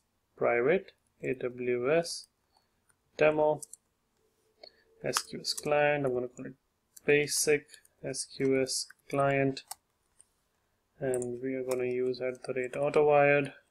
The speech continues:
And now we're gonna create a very simple message, uh, a simple method to,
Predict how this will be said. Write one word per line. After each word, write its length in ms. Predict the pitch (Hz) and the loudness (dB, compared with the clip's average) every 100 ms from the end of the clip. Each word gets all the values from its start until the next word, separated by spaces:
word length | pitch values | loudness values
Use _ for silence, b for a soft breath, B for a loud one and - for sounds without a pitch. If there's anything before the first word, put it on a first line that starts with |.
| _ _ - _ - _ _ _ _ _ _ _ _ _ _ _ _ _ _ _ _ _ _ _ _ _ _ _ _ _ _ _ _ _ _ _ _ _ _ _ _ _ _ _ _ _ _ | _ _ -20 _ -20 _ _ _ _ _ _ _ _ _ _ _ _ _ _ _ _ _ _ _ _ _ _ _ _ _ _ _ _ _ _ _ _ _ _ _ _ _ _ _ _ _ _
And 160 | 135 139 | 0 6
now 120 | 170 | 8
we're 120 | 180 | 8
gonna 160 | 151 143 | 6 4
create 320 | - 135 131 | 0 0 0
a 140 | - 131 | 0 4
very 180 | 135 | 4
simple 380 | 143 - 135 135 | 4 0 2 4
message, 640 | 131 127 - 123 117 - - | 2 2 2 0 0 -6 -4
uh, 200 | 131 127 | 0 2
a 100 | 135 | 2
simple 320 | 131 139 131 | 4 4 6
method 520 | 127 135 - 131 117 - _ _ _ _ _ - _ _ _ _ - | 6 4 6 6 6 0 _ _ _ _ _ -20 _ _ _ _ 6
to, 300 | 135 127 | 8 8